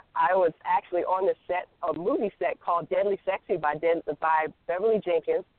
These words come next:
produced by Iris Bowling, and I was helping out as an extra. I am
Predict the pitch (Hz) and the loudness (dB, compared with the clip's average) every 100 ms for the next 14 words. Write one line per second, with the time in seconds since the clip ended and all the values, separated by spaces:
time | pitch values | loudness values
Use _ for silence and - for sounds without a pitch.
0 | _ _ _ _ 175 190 208 - 175 - | _ _ _ _ -4 -2 -2 0 0 2
1 | 165 190 190 - 160 156 165 202 _ _ | 0 0 -2 0 2 2 0 -4 _ _
2 | _ _ 175 170 165 160 - 170 185 165 | _ _ -6 -4 -4 -6 -2 0 0 -2
3 | - - 214 240 214 202 202 202 180 196 | -8 -2 0 2 2 2 0 -2 -4 -6
4 | - - 135 127 - 147 156 160 156 151 | -10 -12 -12 -12 -2 0 0 -4 -6 -10